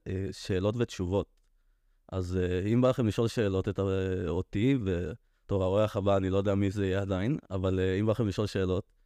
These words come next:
תרשמו למטה, ואם זה יהיה מעניין, אז אני אעשה את זה בפרק הבא.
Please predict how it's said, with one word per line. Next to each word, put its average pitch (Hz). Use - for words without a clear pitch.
תרשמו 101
למטה, 98
ואם 98
זה 131
יהיה 135
מעניין, 135
אז 90
אני 90
אעשה 90
את 104
זה 107
בפרק 98
הבא. 90